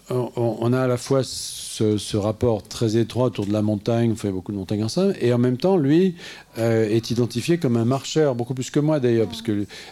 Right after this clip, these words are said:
euh, lui, c'est vraiment, euh, un, un marcheur, euh, euh,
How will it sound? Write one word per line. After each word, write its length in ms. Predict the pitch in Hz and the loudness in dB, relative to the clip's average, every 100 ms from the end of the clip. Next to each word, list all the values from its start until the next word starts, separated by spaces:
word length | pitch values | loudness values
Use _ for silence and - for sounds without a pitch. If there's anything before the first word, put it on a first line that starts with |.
| - | -8
euh, 160 | 104 101 | -4 0
lui, 200 | 120 127 | 0 0
c'est 140 | 113 | -4
vraiment, 580 | 92 113 123 139 135 110 | -2 0 2 2 2 0
euh, 320 | 104 98 98 95 - - - | -2 -2 -4 -8 -14 -18 -18
un, 720 | 104 101 104 101 101 95 98 95 | -14 -10 -8 -6 -6 -6 -8 -8
un 100 | 95 | -6
marcheur, 460 | 101 - 135 131 | -6 -4 -2 0
euh, 640 | 107 98 98 92 90 92 92 80 - - - - | 0 -4 -6 -8 -10 -10 -12 -14 -18 -20 -20 -18
euh, 140 | - | -16